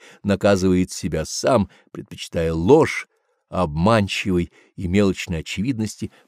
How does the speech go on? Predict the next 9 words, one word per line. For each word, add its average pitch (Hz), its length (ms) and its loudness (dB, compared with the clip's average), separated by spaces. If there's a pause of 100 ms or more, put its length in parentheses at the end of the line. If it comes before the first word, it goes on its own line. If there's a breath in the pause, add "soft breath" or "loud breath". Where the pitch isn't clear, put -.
правде 82 540 -4
действительности. - 800 -14 (520)
Майя 190 640 4
победила, 139 600 -4 (600)
восхождение 78 760 -6
кончилось. - 640 -12 (720)
Начинается 95 680 -4
сползание 95 600 2
вниз 104 680 -2